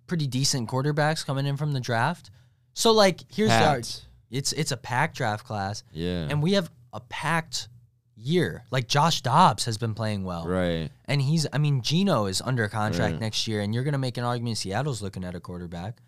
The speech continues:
Speaker 2: Could
Speaker 1: at
Speaker 2: the
Speaker 1: least
Speaker 2: sh-,
Speaker 1: for the future.
Speaker 2: could the Patriots be interested in Gardner Minshew?
Speaker 1: I mean, it's possible. I personally, that's not my pick.
Speaker 2: Right, it's not
Speaker 1: It's
Speaker 2: like what
Speaker 1: possible,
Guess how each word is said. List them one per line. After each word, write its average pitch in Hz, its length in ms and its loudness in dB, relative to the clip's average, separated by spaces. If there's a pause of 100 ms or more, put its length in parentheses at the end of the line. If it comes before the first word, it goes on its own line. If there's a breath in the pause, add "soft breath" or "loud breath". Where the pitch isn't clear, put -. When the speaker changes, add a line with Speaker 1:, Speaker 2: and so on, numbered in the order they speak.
(140)
Speaker 2:
Could 123 100 2
Speaker 1:
at 143 100 4
Speaker 2:
the 165 60 4
Speaker 1:
least 127 160 6
Speaker 2:
sh-, - 20 -2
Speaker 1:
for 120 80 -6
the 92 80 -6
future. 139 340 -6
Speaker 2:
could 151 140 0
the 113 80 0
Patriots 123 560 -2
be 170 160 -2
interested 170 340 -6
in 139 80 -4
Gardner - 340 -4
Minshew? 151 480 -6 (1300)
Speaker 1:
I 101 80 -8
mean, 117 280 -4 (300)
it's 113 160 -6
possible. 113 640 -4
I 135 360 2
personally, 127 540 -4 (440)
that's 120 220 -2
not 151 160 0
my 131 180 2
pick. 139 400 -4
Speaker 2:
Right, 147 220 6
it's 143 260 2
not 170 180 6
Speaker 1:
It's 180 80 6
Speaker 2:
like 123 160 6
what - 60 -10
Speaker 1:
possible, 135 340 6